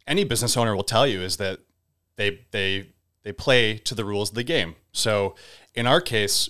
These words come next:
we have built out our store, our space, our staffing to accommodate for a, a certain level of business.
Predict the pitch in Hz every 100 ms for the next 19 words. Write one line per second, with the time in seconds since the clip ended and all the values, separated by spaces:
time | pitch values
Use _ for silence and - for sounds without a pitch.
0 | _ - 113 110 101 101 101 _ _ -
1 | 113 87 107 113 101 110 - 110 98 127
2 | 135 - 92 - - 104 104 - - _
3 | - _ _ - 101 92 90 - 104 107
4 | 101 92 90 - - 113 101 95 92 87
5 | _ 117 - 113 110 101 - - 101 98
6 | 98 98 113 113 - 117 147 127 107 107
7 | 101 95 90 87 - -